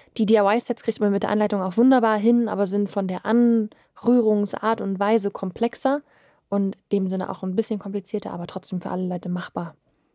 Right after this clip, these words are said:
Genau. Wer sonst noch ein bisschen was lernen möchte zum Naturkosmetik selber herstellen oder Hautpflege selber herstellen, der hat ja YouTube als Informationsquelle. Da laden wir jeden Mittwoch um achtzehn Uhr ein neues,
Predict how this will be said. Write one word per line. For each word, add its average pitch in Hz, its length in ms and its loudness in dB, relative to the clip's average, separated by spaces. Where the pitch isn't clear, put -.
Genau. 185 300 -4
Wer 233 120 6
sonst 247 300 2
noch 349 80 0
ein 339 40 4
bisschen 330 240 2
was 294 140 2
lernen 240 300 4
möchte 202 360 -2
zum 233 500 4
Naturkosmetik 233 680 0
selber 208 300 0
herstellen 185 400 -4
oder 190 180 -4
Hautpflege 247 460 2
selber 185 240 0
herstellen, 180 540 -8
der 190 100 -6
hat 214 220 -8
ja 196 180 0
YouTube 277 800 -4
als 240 300 -6
Informationsquelle. 247 960 -2
Da 202 80 -2
laden 202 260 2
wir 202 80 -2
jeden 220 280 2
Mittwoch 240 320 -2
um 202 100 -8
achtzehn - 360 -10
Uhr 226 140 2
ein 196 140 0
neues, 190 460 -2